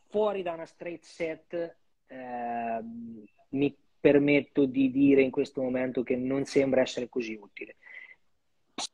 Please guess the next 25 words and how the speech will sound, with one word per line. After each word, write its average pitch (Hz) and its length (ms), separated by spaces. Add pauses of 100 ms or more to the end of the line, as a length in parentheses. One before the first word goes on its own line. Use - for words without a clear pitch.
(760)
Servono 285 1000
paradossalmente, 214 920
Dani, 185 420 (360)
queste 165 280
tecniche 190 400
di 170 140 (340)
intensificazione 185 1120 (380)
a 147 120
chi 220 140
non 220 100
riesce 220 260
a 185 40
spremersi 180 1160
al 160 120
cento 170 300
per 156 140
cento. - 360 (340)
In 180 100
realtà 240 280
servono 262 440
per 220 140 (140)
chi 233 120
non 214 140
è 226 60
avanzato. 196 800